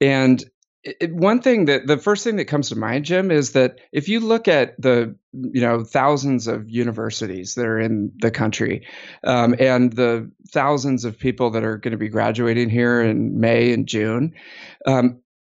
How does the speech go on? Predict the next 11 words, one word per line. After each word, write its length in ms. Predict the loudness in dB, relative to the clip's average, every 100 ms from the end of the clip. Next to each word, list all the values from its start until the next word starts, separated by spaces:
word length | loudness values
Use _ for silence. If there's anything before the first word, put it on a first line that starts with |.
| _
there's 280 | 2 2 2 -8
just 240 | -8 -6
a 120 | -8 -8 -4
handful 720 | -2 -2 -2 -2 0 -2 0
that 160 | 0 2
have 480 | 0 0 0 0 -6 _ _
university 800 | -2 2 2 4 2 2 0 0
level 480 | 2 2 2 0 0
accredited 920 | -4 -8 0 2 2 2 0 0 -4 -16 _ _ _ _ _ _
sales 800 | -6 0 4 4 2 -2 -8 -12 _ _
majors 720 | -2 0 0 -2 -12 -14 -14